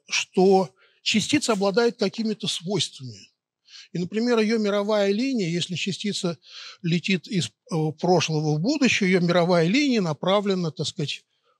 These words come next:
в будущее. А если это античастица, то она движется из будущего в прошлое.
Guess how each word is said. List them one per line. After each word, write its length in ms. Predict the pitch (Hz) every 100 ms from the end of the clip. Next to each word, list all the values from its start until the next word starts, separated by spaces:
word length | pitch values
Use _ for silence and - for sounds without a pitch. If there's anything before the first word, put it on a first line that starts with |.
| -
в 140 | 139
будущее. 640 | 170 226 156 135 - 123 160
А 100 | 151
если 460 | 202 208 175 185
это 280 | 196 160 202
античастица, 760 | 226 233 208 220 175 226 202 165
то 140 | 160
она 180 | 160 180
движется 480 | 156 185 175 - 170
из 120 | 151
будущего 680 | 160 233 190 - 180 175 - _ _ _ _ _
в 120 | -
прошлое. 680 | 185 202 156 - 120 98